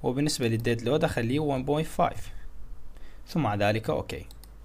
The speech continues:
طبعا أنا اللي أحتاجه بهذه العملية هي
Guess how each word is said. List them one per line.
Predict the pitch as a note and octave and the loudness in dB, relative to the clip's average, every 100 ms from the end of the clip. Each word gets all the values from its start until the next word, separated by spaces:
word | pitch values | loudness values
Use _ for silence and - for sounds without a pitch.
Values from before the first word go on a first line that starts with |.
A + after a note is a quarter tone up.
| - - - - - - - - - - - - - | -16 -16 -14 -14 -14 -16 -16 -12 -10 -10 -10 -12 6
طبعا | G3+ G#3 | 8 10
أنا | F#3+ F3 | 10 8
اللي | E3 D#3 | 8 6
أحتاجه | - F#3+ E3+ | 6 8 8
بهذه | C3+ D#3+ D#3+ | 8 8 8
العملية | C3 A2+ A2+ G#2+ G#2+ C#3 | 6 4 0 0 2 2
هي | A#3 F#3+ F#3 F3 F#3+ | 2 2 6 6 6